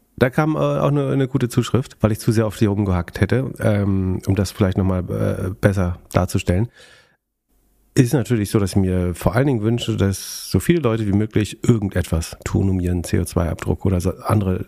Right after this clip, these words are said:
negative Umwelteinflüsse zu reduzieren. Also wenn, wenn jeder irgendwie fünfzehn, zwanzig Prozent macht,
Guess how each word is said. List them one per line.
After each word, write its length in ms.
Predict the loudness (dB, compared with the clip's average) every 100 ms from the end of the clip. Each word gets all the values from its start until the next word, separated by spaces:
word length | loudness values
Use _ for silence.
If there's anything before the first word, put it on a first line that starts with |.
| -2
negative 420 | 0 0 -2 -2
Umwelteinflüsse 1300 | 0 0 -2 -6 -16 _ _ _ -2 0 -2 0 -2 -4 _ _ _ _ _ _
zu 140 | -2
reduzieren. 600 | 0 -2 0 0 0 0
Also 180 | 0 2
wenn, 180 | 2 2
wenn 140 | 2
jeder 580 | 2 0 -2 -4 -6 0
irgendwie 420 | 0 2 2 0
fünfzehn, 400 | 2 0 2 0
zwanzig 280 | 2 0 0
Prozent 320 | 0 2 2
macht, 380 | 0 -4 -10